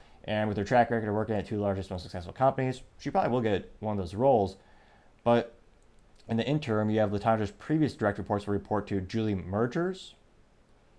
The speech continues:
which, such a lost opportunity. She used to be working in the, um, acquisitions department to merge companies, but I digress. She is currently the S V P,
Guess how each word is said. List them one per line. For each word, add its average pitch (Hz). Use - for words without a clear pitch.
which, -
such -
a 104
lost 117
opportunity. 104
She 131
used 127
to 123
be -
working 104
in 95
the, 107
um, 92
acquisitions 113
department 92
to 87
merge 101
companies, 90
but 90
I 98
digress. 92
She 120
is 104
currently 101
the 92
S 110
V 107
P, 131